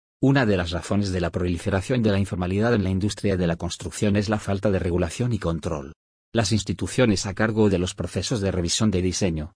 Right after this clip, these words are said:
aprobación y supervisión de proyectos de construcción poseen limitaciones de recursos económicos y humanos para el desarrollo de sus funciones. Así, es necesario optimizar procesos con el fin de mejorar las labores de regulación.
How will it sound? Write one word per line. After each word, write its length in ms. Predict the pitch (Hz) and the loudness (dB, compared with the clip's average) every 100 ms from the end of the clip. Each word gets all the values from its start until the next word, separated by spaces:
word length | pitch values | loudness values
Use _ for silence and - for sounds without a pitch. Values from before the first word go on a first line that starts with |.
| _ - | _ -4
aprobación 600 | 95 92 90 - 110 113 | -2 0 -2 -2 0 0
y 40 | |
supervisión 540 | - 101 95 95 110 | 0 0 0 0 0
de 100 | 104 | 0
proyectos 460 | 90 90 98 98 113 | 0 2 2 2 0
de 80 | 98 | 0
construcción 600 | 104 90 - 95 - 107 | 0 -2 -6 -6 -2 0
poseen 380 | 98 - 113 107 | 0 2 2 2
limitaciones 640 | 98 98 107 - 120 113 | 2 2 0 2 2 2
de 100 | 101 | 0
recursos 540 | 95 92 131 - 139 | -2 -2 -2 0 -2
económicos 880 | 95 95 82 76 73 69 65 - - _ - | -2 -4 -4 -4 -8 -12 -12 -14 -14 _ -4
y 100 | 104 | 0
humanos 340 | 104 117 113 | 2 0 -2
para 240 | - 95 92 | -2 0 0
el 120 | 87 | -2
desarrollo 480 | 90 95 90 104 107 | -2 -2 2 2 2
de 120 | 90 | 0
sus 180 | - - | -2 -6
funciones. 720 | 90 85 82 69 78 - - _ _ _ _ | -6 -6 -6 -8 -10 -12 -14 _ _ _ _
Así, 400 | 117 - 113 - _ - | 0 2 0 -4 _ -2
es 180 | 113 131 | 0 2
necesario 500 | 135 120 117 120 110 | 2 2 2 2 2
optimizar 500 | - 85 82 117 107 | 0 -4 -2 -4 -4
procesos 460 | 98 117 107 135 | -4 -2 -2 -2
con 180 | - 101 | 0 0
el 80 | 101 | 0
fin 200 | 123 107 | 0 0
de 60 | |
mejorar 440 | 95 101 - 104 120 | 2 0 0 0 2
las 180 | 95 95 | 2 2
labores 340 | 95 104 104 | 2 2 4
de 120 | 104 | 2
regulación. 720 | 95 95 98 92 95 82 95 | 2 2 0 0 -6 -6 -12